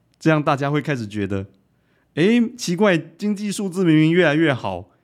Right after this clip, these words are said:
可是大家怎么生活越过越差，工作越来越难找，越来越穷呢？好，但是如果不发展自动化的话呢？你不发展，别的国家也会发展啊，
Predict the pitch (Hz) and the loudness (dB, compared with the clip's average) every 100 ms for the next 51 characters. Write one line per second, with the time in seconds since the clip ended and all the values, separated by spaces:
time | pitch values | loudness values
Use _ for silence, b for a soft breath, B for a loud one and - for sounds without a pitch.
0 | - 127 175 180 175 139 110 110 110 - | -14 -10 -4 0 0 0 0 0 -2 -8
1 | - 165 147 135 160 151 160 151 143 127 | -4 0 2 4 4 4 4 4 2 2
2 | 127 123 151 147 160 143 123 123 135 113 | 0 0 0 0 0 2 0 2 0 0
3 | 113 120 90 92 _ 147 160 127 143 123 | -2 -2 -2 -6 _ 0 2 2 0 -2
4 | - 120 104 113 120 123 _ _ _ _ | -2 -4 -4 -4 -6 -12 _ _ _ _
5 | _ _ _ _ _ _ _ _ _ - | _ _ _ _ _ _ _ _ _ -6
6 | 95 104 - _ _ 147 123 139 113 120 | -4 -4 -6 _ _ -2 0 -2 -2 -4
7 | 139 113 196 156 151 143 113 104 139 139 | -4 -4 -4 0 0 0 -2 -2 -2 -2
8 | 127 123 104 120 104 92 92 - _ _ | 0 0 0 -2 -2 -4 -10 -16 _ _
9 | _ _ _ _ _ _ 110 101 143 113 | _ _ _ _ _ _ -6 -2 2 2
10 | 117 110 92 95 _ - 113 123 107 117 | 0 -4 -6 -10 _ -6 -2 -2 -2 -4
11 | 113 120 120 104 95 117 110 107 104 98 | -4 -4 -4 -4 -2 -2 -2 -4 -4 -6
12 | 85 82 | -6 -10